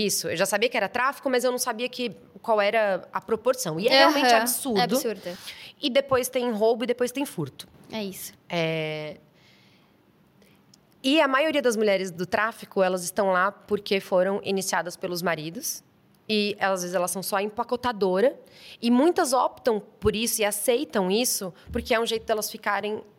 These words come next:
Speaker 1: próximas dos filhos.
Speaker 2: É exatamente isso.
Speaker 1: Isso me dói tanto.
Speaker 2: Me dói muito também.
Speaker 1: É, eu acho isso tão, é, problemático. E eu acho injusto pensar,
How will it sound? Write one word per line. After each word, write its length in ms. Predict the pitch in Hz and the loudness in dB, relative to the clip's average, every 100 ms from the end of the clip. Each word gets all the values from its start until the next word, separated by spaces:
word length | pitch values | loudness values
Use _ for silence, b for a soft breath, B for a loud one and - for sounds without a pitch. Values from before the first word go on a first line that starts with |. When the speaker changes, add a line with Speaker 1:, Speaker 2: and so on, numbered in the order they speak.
| _ - | _ 0
Speaker 1:
próximas 440 | 214 214 226 208 | 0 0 -4 -6
dos 180 | 208 - | -4 -4
filhos. 480 | 226 165 156 - - | -4 -4 -4 -6 -4
Speaker 2:
É 140 | 262 | -4
exatamente 560 | 277 277 294 262 247 220 | -4 -6 -6 -8 -8 -10
isso. 180 | 208 240 | -6 -2
Speaker 1:
Isso 220 | 269 247 | 0 0
me 80 | 240 | 2
dói 200 | 226 254 | 2 2
tanto. 560 | 247 233 214 175 - 160 | -2 0 0 -2 -6 -6
Speaker 2:
Me 160 | 247 277 | 0 4
dói 220 | 262 269 | 6 4
muito 360 | 302 262 269 233 | 4 0 -2 -4
também. 380 | 214 190 - - _ - | -8 -10 -10 -14 _ -2
Speaker 1:
É, 300 | 175 175 175 | 2 2 2
eu 100 | 190 | 2
acho 180 | 196 196 | 0 0
isso 160 | 214 220 | -4 -4
tão, 720 | 240 226 233 214 185 170 110 - - | 0 0 2 2 0 -2 -8 -16 -12
é, 560 | 175 160 151 151 151 - _ - B B B - | -10 -8 -10 -12 -16 -18 _ -20 B B B 0
problemático. 880 | 208 185 185 202 214 208 - 190 170 | 2 4 2 4 2 0 -8 -8 -6
E 160 | 214 208 | -2 2
eu 80 | 226 | 2
acho 280 | 233 - | 0 -2
injusto 520 | 247 226 233 294 - 208 | -2 -2 -2 -2 -4 -8
pensar, 680 | - 202 190 - 185 175 | -4 -4 -2 -2 -2 -4